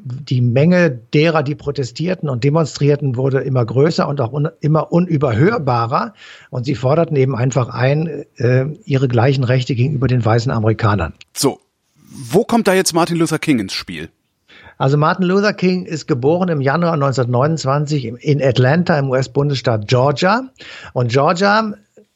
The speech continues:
Speaker 1: kurze geografische Hilfe, ist eben einer jener Südstaaten, in denen diese Rassentrennung, von denen wir vorhin gesprochen haben, ganz besonders stark beachtet und durchgesetzt wurde.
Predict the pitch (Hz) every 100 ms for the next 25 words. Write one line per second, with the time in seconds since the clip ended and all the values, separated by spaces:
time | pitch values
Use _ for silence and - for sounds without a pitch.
0 | _ - 135 - 135 120 120 113 123 139
1 | 135 131 117 156 180 - 151 156 147 -
2 | 139 156 143 127 190 190 123 143 - -
3 | 131 135 170 147 123 147 151 135 123 123
4 | 147 - 175 - 151 143 143 131 135 135
5 | 120 123 135 127 - 123 127 120 120 120
6 | 131 175 - 131 127 131 117 - 131 131
7 | 147 - 110 139 - 156 - 123 143 180
8 | - 95 92 - 98 82